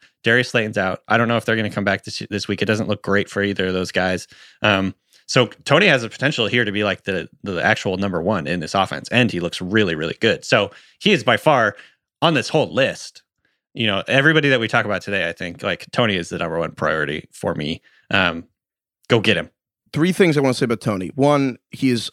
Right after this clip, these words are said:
Speaker 2: unquestionably the only way the Giants can actually pick up yards now that, like, Saquon and
Speaker 1: <laughs>
Speaker 2: people are hurt.
Speaker 1: That's tough.
Speaker 2: Two, he did punch a guy, like, at the end of the
Speaker 1: That's
Speaker 2: game,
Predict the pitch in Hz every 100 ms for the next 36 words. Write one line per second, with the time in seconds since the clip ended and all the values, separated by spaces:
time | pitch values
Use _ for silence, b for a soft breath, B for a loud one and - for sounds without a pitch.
0 | - 131 - - 143 - 143 123 117 110
1 | 110 101 113 110 110 101 101 95 95 95
2 | 95 - 98 - 98 - 101 98 98 92
3 | 92 95 92 - _ 113 - 104 - -
4 | 101 - 202 - - 101 95 95 - -
5 | - - - 85 - 220 185 147 131 _
6 | _ - 190 294 262 - 226 240 139 123
7 | 113 104 95 - _ _ _ _ 165 139
8 | 123 - 135 143 143 165 131 131 135 117
9 | 107